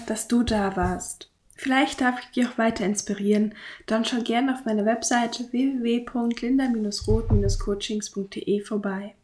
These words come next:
Und auf meinem Instagram-Account. Da findest du mich unter Unterstrich Linda Unterstrich Roth Unterstrich. Dort findest du viele weitere Inspirationen, Tools und Tipps sowie einen Einblick in mein kunterbuntes Leben.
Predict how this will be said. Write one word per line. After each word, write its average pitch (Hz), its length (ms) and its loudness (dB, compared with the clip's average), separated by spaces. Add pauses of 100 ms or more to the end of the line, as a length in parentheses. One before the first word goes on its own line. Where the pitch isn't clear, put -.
(600)
Und 302 180 8
auf 269 160 0
meinem 247 140 0
Instagram-Account. 185 1080 -2 (240)
Da 226 120 -2
findest 226 420 -4
du 220 40 2
mich 208 160 0
unter 208 220 -2
Unterstrich 269 600 -2
Linda 226 320 -2
Unterstrich 220 680 -6
Roth 196 220 0
Unterstrich. - 760 -10 (460)
Dort 202 160 -2
findest 240 300 0
du 226 60 -2
viele 285 300 4
weitere 226 340 0
Inspirationen, 220 760 0
Tools 269 340 0
und 214 100 -4
Tipps 254 300 -4
sowie 214 240 -4
einen 208 220 -6
Einblick 220 420 -4
in 220 80 -2
mein 190 160 -2
kunterbuntes 226 680 -6
Leben. 202 380 -2